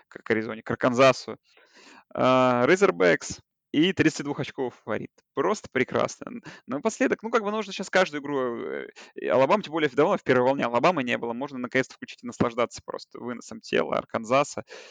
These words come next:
Эм, Арканзас всё равно респектуем. Посмотрим на, на Мака Джонса. Это, это прекра-, это прекрасно. Э, так же, как и вывеска Миссури против Джорджии. Джорджия тринадцать очков фаворит, но я думаю, что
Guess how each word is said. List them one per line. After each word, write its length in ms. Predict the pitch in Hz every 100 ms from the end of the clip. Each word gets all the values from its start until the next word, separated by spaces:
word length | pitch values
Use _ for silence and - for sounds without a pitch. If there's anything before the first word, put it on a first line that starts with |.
| - - - -
Эм, 640 | 120 120 117 110 107 - _ _ _ _ _ _ _
Арканзас 380 | 127 143 143 127
всё 280 | 135 - 135
равно 140 | 131
респектуем. 560 | 127 - - 190 135 110
Посмотрим 320 | - 156 117
на, 400 | 117 113 113 117
на 100 | 117
Мака 220 | 117 117
Джонса. 420 | 110 143 151 -
Это, 140 | 110 80
это 260 | - -
прекра-, 360 | - 120 - -
это 100 | -
прекрасно. 520 | - - - - - _ _ _ _ _ _ _ _ _ - - _ -
Э, 420 | - 67 64 - -
так 140 | 143
же, 60 | -
как 120 | -
и 20 |
вывеска 380 | 123 131 127 -
Миссури 380 | 110 - 135 127
против 280 | 120 107 110
Джорджии. 460 | 107 113 - - 107
Джорджия 400 | 143 214 226 202
тринадцать 320 | 127 135 127
очков 280 | - 127 -
фаворит, 420 | 113 117 175 - _ -
но 280 | 117 165
я 140 | 139 123
думаю, 260 | 131 127
что 260 | - -